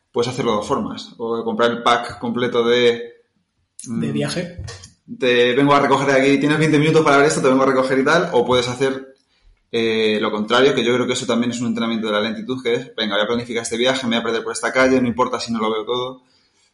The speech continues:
Speaker 1: Em, ¿también ha cambiado eso para ti? Es decir, eh, con el tema de la comida, la vida, los viajes,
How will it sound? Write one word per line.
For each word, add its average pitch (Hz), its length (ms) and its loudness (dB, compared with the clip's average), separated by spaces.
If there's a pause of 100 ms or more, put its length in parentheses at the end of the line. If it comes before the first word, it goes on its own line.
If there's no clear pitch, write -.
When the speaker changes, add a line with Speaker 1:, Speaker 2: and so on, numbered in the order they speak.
(140)
Speaker 1:
Em, 104 760 -4 (2000)
¿también 127 260 2
ha 151 40 2
cambiado 147 220 2
eso 139 100 -6
para 110 220 2
ti? 147 80 -4
Es 165 160 -2
decir, 117 360 -4
eh, 107 680 -2 (760)
con 131 120 -2
el 117 60 -4
tema 147 180 2
de 147 60 6
la 139 60 0
comida, 131 360 4
la 104 120 2
vida, 117 200 0
los 110 120 -2
viajes, 117 580 -6